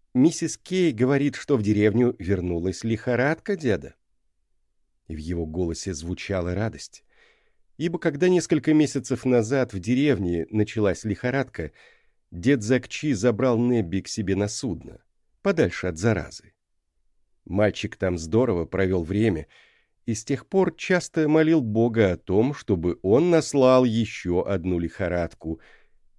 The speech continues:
и его снова взяли на судно. «Мы будем жить на судне?» — осведомился он, идя вместе со стариком. «Может быть, может быть», — рассеянно ответил старый Закчи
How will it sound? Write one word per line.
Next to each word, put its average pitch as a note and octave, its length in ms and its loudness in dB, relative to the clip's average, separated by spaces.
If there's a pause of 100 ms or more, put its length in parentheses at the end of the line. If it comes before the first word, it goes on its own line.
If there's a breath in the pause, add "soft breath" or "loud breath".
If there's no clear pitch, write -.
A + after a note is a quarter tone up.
(140)
и A#2+ 80 -2
его A2+ 280 0
снова D#3 560 -2
взяли E2 380 -4
на D2+ 160 -6
судно. - 520 -16 (1400)
«Мы C#3+ 360 4
будем E3 400 0
жить A2 240 -2
на A2+ 100 2
судне?» — E2 440 -6 (440 soft breath)
осведомился F2 800 -2
он, A2 260 4
идя F#2+ 340 -2
вместе F2+ 420 -6
со F#2 160 -10
стариком. - 600 -8 (1040)
«Может A#2+ 360 -6
быть, D3 440 4
может G2+ 420 0
быть», — G2 580 0
рассеянно E2+ 680 -2
ответил E2+ 460 -4
старый F2 400 -4
Закчи F#2 580 -4